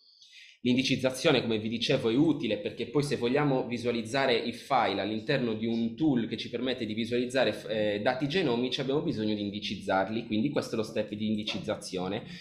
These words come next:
Cosa farà? Genererà per ogni input che verrà passato un file con lo stesso nome ma con estensione punto by,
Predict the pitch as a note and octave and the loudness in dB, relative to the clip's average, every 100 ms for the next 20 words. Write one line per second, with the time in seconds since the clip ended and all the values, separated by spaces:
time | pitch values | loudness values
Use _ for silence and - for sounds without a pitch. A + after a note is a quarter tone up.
0 | - - E3 C#3+ C#3+ A2+ F#2 F#2 - - | -16 -4 2 2 4 4 4 0 -8 -18
1 | - - C3 E3 D#3 D3 A2 F2+ - - | -18 0 4 6 6 6 6 4 -4 0
2 | D3 G3 E3 D#3+ C#3 - A2+ A2+ A2+ G#2 | 4 6 6 4 2 -2 -10 -10 -6 -4
3 | A2+ A2 F3+ F3+ F#3+ D3+ - F3 - - | 0 0 0 0 2 2 2 0 -2 -16
4 | - E3 F3 F3+ A#2+ A2+ A2+ D3+ D#3+ D#3 | -2 0 2 4 4 4 0 -2 -2 -2
5 | F#3 - G#3+ C3 B2+ B2 A#2+ A#2+ A#2 B2+ | -4 -2 2 2 2 0 0 -4 -2 -4
6 | A#2+ B2 A2 - A#2 G#2 F2 E2+ F2+ | -2 -2 -2 -2 -4 -2 -2 -2 -2